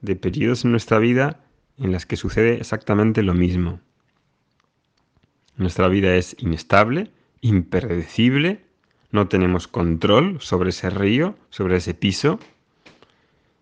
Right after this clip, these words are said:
y sin embargo, a pesar de eso, de algún lado tenemos que sacar inesta-, sa-, sacar más estabilidad y sacar un estilo de vida en la que pueda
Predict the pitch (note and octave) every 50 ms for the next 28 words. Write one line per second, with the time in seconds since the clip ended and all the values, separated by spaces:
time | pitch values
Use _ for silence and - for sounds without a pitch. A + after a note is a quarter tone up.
0 | _ _ _ _ - G2+ F#2 - A2+ G#2 G2+ G2+ G2+ G2+ A2 B2+ D#3 E3+ D3 B2+
1 | D3 F3 F#3 - - - G#2 - - F#2 - - - C3+ D#3+ D#3+ A#2+ G2+ G#2 A#2
2 | - - - F3+ A3+ - _ _ _ _ _ _ _ - G2+ F#2 G2+ G#2+ G#2+ G#2+
3 | A2 B2 D3+ E3+ D#3+ C#3 A#2+ A2+ A#2 B2 C#3+ F3 F#3+ G#3 - _ _ _ - G2+
4 | G2+ G#2+ A2+ A#2+ A#2 - - - A#2 A2 A2 - - _ _ _ - - - G2+
5 | F#2+ F#2 - G#2+ G#2+ G#2+ G2+ G2 G2 F#2 - - G2+ G2+ - - - F#2+ F#2+ G2
6 | - - F#2+ F2+ - G2+ G2 G2+ F#2 - F#2 - - G2+ F#2+ G2 G#2 A2+ B2 B2
7 | B2 C3+ C3+ - - - _ _ _ _ _ _ _ _ _ _ _ _ _ _
8 | - - - - F2 E2 - F#2+ F#2+ G2+ - - - _ _ _ _ _ _ _
9 | _ _ _ _ _ _ _ _ _ _ _ _ _ _ _ _ _ _ _ _
10 | _ _ _ _ _ _ _ _ _ - A2 A#2 A#2+ A#2 G#2+ F#2+ - - A#2+ A2+
11 | A2+ G#2 F#2+ F#2 F#2+ G#2+ A2 A#2 A2 G#2+ G2 F2 - - F2+ - G#2 G#2 G2+ G#2
12 | G#2 - - -